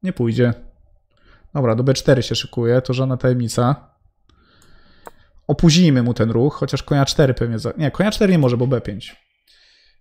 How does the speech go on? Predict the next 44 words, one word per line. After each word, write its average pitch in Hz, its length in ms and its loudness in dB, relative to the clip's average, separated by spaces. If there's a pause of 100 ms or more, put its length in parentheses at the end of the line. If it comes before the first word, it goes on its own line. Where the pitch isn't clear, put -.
(380)
A - 60 -2
po - 100 -4
B 143 120 2
cztery 160 300 4
teraz 156 340 0
patrzy 156 300 -2
na 147 100 0
tego 143 180 2
piona, 113 340 -4
o 95 60 -8
to - 120 -8
chodzi, 120 320 -8
nie? 139 220 -6 (1040)
Wieżą, 104 460 2
dlatego 127 340 2
mu 135 100 2
opóźniam 151 480 6
to 127 120 4
B 123 100 4
cztery, 139 380 6
tak 143 180 0
długo 139 160 6
jak 135 120 4
to 143 100 0
możliwe. 131 520 4
Niech 156 120 -2
tam 151 160 0
zrobi 151 240 2
jakieś 139 200 0
ruchy, 180 260 2
a 160 80 2
wieża 185 220 6
na 175 120 4
C 170 120 2
osiem 160 200 2
i 151 40 -2
tak 139 140 -2
się 135 100 -4
przyda, 101 300 -8
nie? 156 220 -2 (920)
Czajcie, 123 360 -2
o 101 40 -8
co 107 120 -10
chodzi. 101 300 -10